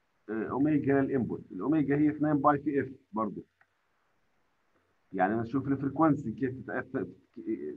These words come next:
لما تتغير على الانبوت شو الاوتبوت قيمته كيف تتغير. وبالتالي بنقدر نحسب ال، ال V out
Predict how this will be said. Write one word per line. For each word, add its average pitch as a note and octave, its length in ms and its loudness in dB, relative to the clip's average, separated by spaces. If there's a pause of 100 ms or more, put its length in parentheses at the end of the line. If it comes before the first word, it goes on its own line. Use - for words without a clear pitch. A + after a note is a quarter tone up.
(100)
لما A#2+ 200 -2
تتغير C3+ 400 0
على C#3 120 4
الانبوت D3+ 380 0
شو C#3+ 260 4
الاوتبوت C3+ 500 2 (160)
قيمته C3+ 360 4
كيف B2 260 -2
تتغير. A2+ 460 0 (580)
وبالتالي D3+ 500 4
بنقدر D3 500 0
نحسب C#3 520 -4 (500)
ال، A2+ 360 -2
ال A2 100 -2
V E3 220 2
out D#3 420 10